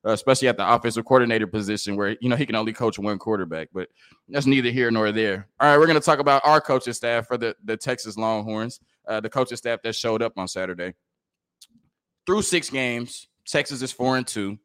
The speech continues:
They had a loss that Texas fans and Texas media treated like a win against Alabama. <laughs> And then they had a bad loss to Texas Tech where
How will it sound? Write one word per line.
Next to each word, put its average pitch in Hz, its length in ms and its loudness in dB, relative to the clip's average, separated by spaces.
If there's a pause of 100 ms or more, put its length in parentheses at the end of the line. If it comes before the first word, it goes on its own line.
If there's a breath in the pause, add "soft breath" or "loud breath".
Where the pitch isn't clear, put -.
(580)
They 123 440 -2 (100)
had 131 520 0 (100)
a 147 140 2
loss 135 400 0
that 127 260 -4
Texas 135 320 -2
fans 135 400 -4 (220)
and 120 380 -2
Texas 143 280 -6
media 127 280 -4
treated 131 320 -4
like 104 180 -2
a 104 60 -4
win 104 280 -4
against 110 260 -6
Alabama. 110 500 -2 (140)
<laughs> - 140 -2
And 156 180 0
then 151 120 -2
they 147 140 -2
had 135 340 0 (280 loud breath)
a 139 80 0
bad 143 320 4
loss 131 260 2
to 143 80 -6
Texas 127 320 -4
Tech 131 320 -2
where 117 380 0